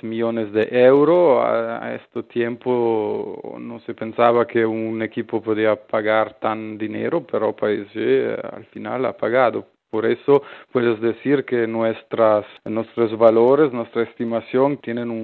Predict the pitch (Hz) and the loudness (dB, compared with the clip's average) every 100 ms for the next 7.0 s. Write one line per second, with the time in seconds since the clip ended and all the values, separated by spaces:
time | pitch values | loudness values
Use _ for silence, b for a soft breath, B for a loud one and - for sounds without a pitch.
0 | - 117 113 113 113 117 113 113 107 104 | -10 -12 -4 0 4 4 4 2 4 2
1 | 107 - 113 110 _ 120 127 117 113 110 | -2 -2 -4 -4 _ -2 0 -2 -4 -6
2 | 107 120 147 151 B B B 117 113 117 | -4 -4 -4 -10 B B B -4 -2 0
3 | 117 117 - 117 117 113 113 110 110 113 | 0 -2 -2 0 2 2 0 -2 -6 -10
4 | 110 101 117 113 - 110 - 117 - 107 | -12 -6 -2 -2 -2 -12 -12 -14 -14 -16
5 | 104 117 107 104 107 117 135 - 107 107 | -8 -6 -4 -4 -4 0 -2 -2 -4 0
6 | 120 110 101 - - - 113 107 117 147 | 0 -2 -8 -12 -20 -8 -4 -4 -4 -6